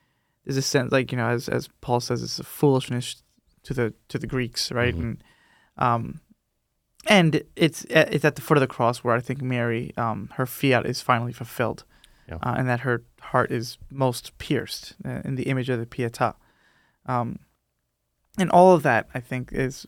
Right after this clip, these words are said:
Speaker 1: you know, when he says, "The thoughts of many hearts may be revealed," the idea that, like, this is the fulfillment of,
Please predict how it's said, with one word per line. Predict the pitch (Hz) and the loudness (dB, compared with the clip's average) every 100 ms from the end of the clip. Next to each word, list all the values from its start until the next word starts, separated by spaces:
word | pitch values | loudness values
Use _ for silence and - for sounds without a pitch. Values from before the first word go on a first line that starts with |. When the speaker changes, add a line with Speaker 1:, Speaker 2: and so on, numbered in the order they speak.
| - | -8
Speaker 1:
you | 135 135 | -6 -4
know, | 127 | -2
when | 127 131 | -2 -4
he | 135 139 | -6 -2
says, | 151 135 - | 2 2 0
"The | 131 - 147 | -12 -6 -2
thoughts | 143 151 156 - | 0 4 4 4
of | 143 | -8
many | 139 135 135 | -4 -2 -2
hearts | - 131 131 131 | -2 -2 -2 -6
may | 123 | -6
be | 123 | -6
revealed," | 113 113 139 123 110 - _ _ _ _ _ _ _ _ _ | -6 -6 -4 -4 -4 -8 _ _ _ _ _ _ _ _ _
the | 147 | 2
idea | 131 139 139 | 2 4 4
that, | 131 - | 4 2
like, | 123 120 | 0 -2
this | 139 143 | -8 -4
is | |
the | 135 | -4
fulfillment | - 123 - 127 123 117 117 | -4 -8 -4 -2 -2 -4 -6
of, | 113 131 - | -8 -8 -16